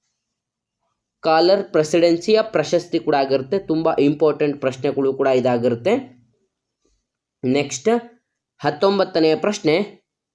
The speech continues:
Institute of Chartered Accountants of India, ಐ ಸಿ ಎ ಐ, ಇದರ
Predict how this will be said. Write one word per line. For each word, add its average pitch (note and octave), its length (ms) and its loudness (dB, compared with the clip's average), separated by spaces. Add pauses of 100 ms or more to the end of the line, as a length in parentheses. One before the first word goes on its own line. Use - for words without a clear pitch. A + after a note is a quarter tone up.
(240)
Institute A#3+ 640 2
of A3 320 0 (600)
Chartered G#3 420 0
Accountants G3+ 800 0
of F3 420 -2
India, E3 300 4 (160)
ಐ D3 220 4
ಸಿ G#3 260 0
ಎ E3+ 360 2
ಐ, E3 160 2
ಇದರ D#3 320 0